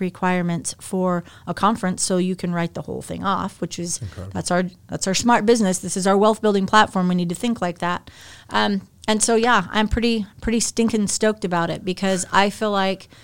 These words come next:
Speaker 1: there's some crazy things that are gonna happen. You're not gonna forget people that you went to Africa with.
Speaker 2: Mm-mm.
Speaker 1: So
Speaker 2: No.
Speaker 1: we're gonna be building this culture of bonding, and it's not just from people in my backyard, it's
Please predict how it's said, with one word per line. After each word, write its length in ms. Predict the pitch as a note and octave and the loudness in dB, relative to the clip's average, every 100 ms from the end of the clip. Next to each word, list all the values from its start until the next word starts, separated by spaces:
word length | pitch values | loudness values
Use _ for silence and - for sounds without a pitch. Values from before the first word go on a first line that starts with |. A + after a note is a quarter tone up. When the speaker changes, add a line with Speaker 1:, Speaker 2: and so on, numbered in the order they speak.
| - - | -20 -10
Speaker 1:
there's 280 | G#3 G#3 G#3 | -2 -2 -2
some 300 | - G3 F3+ | -2 -2 -4
crazy 720 | - - - G#3+ A3+ G#3 A3+ | -8 -10 2 2 4 0 -4
things 560 | G#3+ G#3+ F#3+ E3+ E3+ E3+ | -2 -2 0 -2 -4 -2
that 100 | F#3 | -4
are 80 | F3 | -2
gonna 180 | F3 | -2
happen. 440 | F3+ F#3 F3+ - C#3+ | -2 -2 -2 -8 -2
You're 100 | G3 | 0
not 160 | A#3+ | 0
gonna 140 | D#4 D4 | 0 -4
forget 320 | A#3 A3 - | -2 -2 -2
people 260 | G#3 F#3+ G3+ | -6 -4 -2
that 120 | F#3 | 0
you 60 | F#3 | 0
went 120 | F3+ | 2
to 40 | |
Africa 320 | E3 D#3+ - - | 2 0 -4 -8
with. 340 | - G3 - _ B2+ | -8 -8 -12 _ -8
Speaker 2:
Mm-mm. 100 | A2 A2 E2+ - | -6 -6 -10 -8
Speaker 1:
So 180 | - G#3+ | 2 4
Speaker 2:
No. 60 | G3+ | 6
Speaker 1:
we're 160 | A3+ | 4
gonna 180 | A3 A#3 | 4 2
be 140 | G#3+ | 2
building 320 | F#3 A3 A3 G#3+ | 2 0 2 0
this 180 | F#3+ | -2
culture 480 | - A#3+ A#3+ G3+ F#3 | -2 -4 0 0 0
of 220 | - F3+ E3 | 0 0 0
bonding, 640 | F3 A3 G#3+ D3 D#3+ A#3+ - - - - | 4 4 4 2 2 0 -4 -20 -18 -2
and 140 | G3+ | 2
it's 180 | G#3 G3 | 4 2
not 220 | G3+ A3 G#3+ | 2 2 2
just 240 | G#3 - | 0 0
from 180 | G3+ F#3+ | -2 0
people 360 | G#3+ G3 F#3+ | -2 0 2
in 180 | F#3+ F3+ | 2 2
my 200 | F3+ G#3 | 4 4
backyard, 560 | G3 F3+ F3+ F3+ F3+ F#3 | 4 2 2 0 2 -2
it's 200 | F#3 | -6